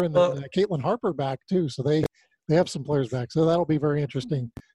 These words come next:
Speaker 1: to see
Speaker 2: Think
Speaker 1: the women.
Speaker 2: about the New Mexico State women just for one second, where
Speaker 1: Yeah.
Speaker 2: two years ago they lost Brooke Solis.
Speaker 1: Right.
Speaker 2: Then they struggled with,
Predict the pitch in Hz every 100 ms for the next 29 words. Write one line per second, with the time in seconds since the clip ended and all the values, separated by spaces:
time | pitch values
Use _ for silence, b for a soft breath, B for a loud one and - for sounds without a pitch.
0 | _ 151 160 160 - - - 196 190 196
1 | 170 175 165 165 - - 151 - 160 147
2 | 135 131 123 123 151 - 147 139 135 131
3 | 143 131 135 127 123 120 120 - B B
4 | B B _ _ - 175 180 175 180 151
5 | 135 131 139 139 135 - 131 - - 135
6 | 147 185 180 - - _ _ 151 139 160
7 | 135 135 127 - 139 131 131 127 120 120
8 | - -